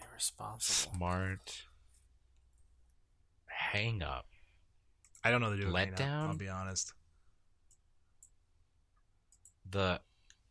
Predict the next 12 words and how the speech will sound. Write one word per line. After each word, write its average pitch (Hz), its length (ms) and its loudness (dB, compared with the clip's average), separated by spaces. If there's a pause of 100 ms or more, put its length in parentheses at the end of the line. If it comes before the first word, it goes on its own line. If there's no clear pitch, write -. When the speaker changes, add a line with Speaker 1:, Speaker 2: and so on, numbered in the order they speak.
(360)
Speaker 2:
some, 104 380 -2
what's 101 340 -2
the 135 200 0
opposite 117 380 0
of 101 60 -4
a 98 40 -2
hang 113 240 -4
up? - 200 -4
Let 92 200 0
down? 120 440 0 (600)
Um, 85 480 0 (1500)
Speaker 1:
Hmm. 117 280 -6